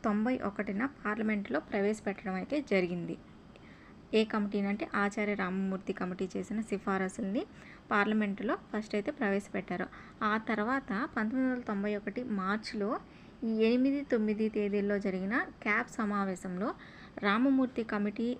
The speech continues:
సిఫారసులను అయితే పరిశీలించి ఆ వ్యూహాలను సిఫారసు చేయడానికి ఈ జనార్దన్ రెడ్డి అధ్యక్షతన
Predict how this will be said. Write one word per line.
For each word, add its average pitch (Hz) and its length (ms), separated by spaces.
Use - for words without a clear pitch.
సిఫారసులను 226 640
అయితే 247 300
పరిశీలించి 220 840
ఆ 214 160
వ్యూహాలను 240 760
సిఫారసు 226 680
చేయడానికి 196 540
ఈ 254 160
జనార్దన్ 247 640
రెడ్డి 214 220
అధ్యక్షతన 202 800